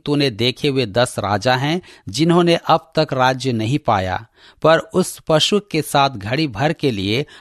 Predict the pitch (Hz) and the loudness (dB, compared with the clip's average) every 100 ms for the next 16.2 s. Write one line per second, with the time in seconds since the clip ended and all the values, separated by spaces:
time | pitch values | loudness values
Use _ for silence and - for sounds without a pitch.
0 | - 117 127 139 160 165 - 131 - 139 | -2 2 2 4 2 2 2 0 2 -2
1 | - 110 - 110 113 - 104 98 87 92 | 0 -4 -2 0 0 0 0 0 -6 -10
2 | _ _ _ _ _ 131 180 - 175 160 | _ _ _ _ _ 0 0 2 2 2
3 | - 156 151 110 101 135 123 139 139 151 | 2 0 0 -4 0 0 0 0 2 0
4 | 180 - - - 151 160 165 147 - 190 | -2 -10 -2 2 2 2 0 -2 -2 0
5 | 196 151 - 156 143 - 143 156 175 165 | 0 0 -2 -2 -4 -4 -4 -2 -2 -4
6 | - 135 - 123 117 - 143 113 98 - | 0 2 2 -2 -4 0 2 2 0 -6
7 | - - 170 - - 135 - 175 143 110 | -14 -4 -4 -2 0 2 2 0 -2 -2
8 | 107 98 92 90 - _ _ - - 156 | -2 -2 -4 -8 -14 _ _ -12 0 4
9 | 156 139 151 175 190 - 147 117 110 113 | 4 6 4 4 0 0 0 0 0 0
10 | 123 139 - 127 113 131 151 151 143 147 | 0 0 2 2 2 0 2 2 0 0
11 | 143 135 123 98 - 127 143 110 101 98 | 0 0 -2 -2 0 0 2 0 0 -2
12 | 90 87 _ _ _ _ - 175 175 - | -4 -6 _ _ _ _ 0 2 2 0
13 | 107 104 - - 123 151 147 151 151 160 | -2 -2 -8 -2 2 2 2 2 4 4
14 | 190 175 135 - 135 131 147 147 123 104 | 4 4 2 2 2 2 2 4 2 4
15 | 110 113 139 143 127 104 92 104 139 117 | 2 2 2 2 0 0 0 0 2 0
16 | 98 92 | -2 -10